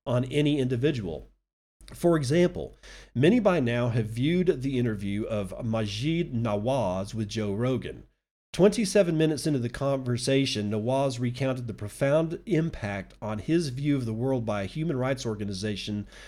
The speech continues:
that fought on behalf of his freedom while he was incarcerated in an Egyptian prison, after spending significant amounts of time and effort in his life in blaming and attacking the Western system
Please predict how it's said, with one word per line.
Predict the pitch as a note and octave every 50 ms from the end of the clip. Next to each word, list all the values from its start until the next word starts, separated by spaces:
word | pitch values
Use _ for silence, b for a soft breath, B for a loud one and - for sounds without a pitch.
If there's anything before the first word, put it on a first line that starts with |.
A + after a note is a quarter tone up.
| B B B
that | - A#2 A#2 -
fought | - - - C#3+ C#3+ D3 D#3+ -
on | A2+ A2 G2+
behalf | F#2+ G2 F#2+ B2 C3 C3+ C#3 B2+
of | G#2 F#2 -
his | - C#3 F3 F#3+
freedom | - - C#3+ B2+ A2+ G#2+ A#2 A2+ G#2
while | G#2+ G2+ F#2+
he | - - D3+
was | C3+ C3 B2 G#2
incarcerated | G#2 F#2+ - - C#3 C#3+ C#3+ - C#3 B2 A#2+ A2+ A#2 A2+ A#2 A2 G#2+ - -
in | - C3 A#2
an | A#2 G#2+ G#2+
Egyptian | G#2+ G2+ F#2+ G2 A2+ A#2+ - - G#2+ F#2+ F#2
prison, | - - B2 A#2 - G2 F2 E2 D#2+ - B B B B B B -
after | A2+ G#2+ G2 - A#2
spending | G2+ - - C#3 B2+ A#2+ A#2+ A#2+ A2
significant | - - - G2+ G2 G#2+ B2+ E3+ F#3+ F#3 D#3 C#3+ B2 A2
amounts | G2 G2+ A2+ G#2+ G#2+ G#2+ -
of | G2 F#2
time | - C#3 C#3 B2+ B2+ B2+ A#2+ A#2
and | G#2+ G#2
effort | G2+ A2+ B2 A#2+ C3+ B2 A#2 G2
in | G#2+ G#2
his | G#2+ F#2+ F#2
life | G#2+ G#2+ A2 A#2 A#2+ A#2+ A#2 B2
in | A2+ A2+ G#2 F#2
blaming | F#2 F#2+ G#2 A#2+ C3+ C#3+ C#3+ D3 C#3+ C3
and | A#2 G#2+
attacking | G#2+ - - C#3 C3 B2+ B2+ B2+ A2+
the | G2 G2
Western | G2+ A2 A2 - - G#2+ G2
system | - - F3+ F#3+ F#3 F#3 C3+ A2 G#2 A2+